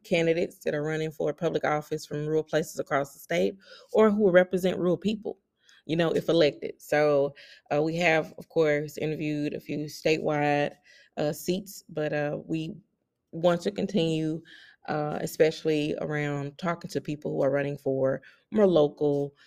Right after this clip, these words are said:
um, seats, county seats, as we did today with Scott. Thanks again,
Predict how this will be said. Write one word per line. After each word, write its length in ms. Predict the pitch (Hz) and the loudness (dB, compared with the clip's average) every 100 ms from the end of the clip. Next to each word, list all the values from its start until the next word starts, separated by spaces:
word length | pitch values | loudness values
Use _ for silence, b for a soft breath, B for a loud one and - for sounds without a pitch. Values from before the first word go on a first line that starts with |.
| b b | b b
um, 400 | - 147 139 135 | -4 -2 -2 -4
seats, 400 | 135 165 156 160 | -4 -2 -2 -6
county 320 | - 175 151 151 | -4 -2 0 -2
seats, 440 | 147 135 - - | -2 -4 -4 -6
as 180 | 156 143 | -6 -4
we 80 | 147 | -6
did 220 | 147 143 | -4 -4
today 200 | - 143 | 0 0
with 140 | 139 135 | 0 -8
Scott. 340 | - 135 117 - | -6 -4 -4 -6
Thanks 220 | 147 - | -6 -6
again, 400 | 151 147 139 | -2 0 0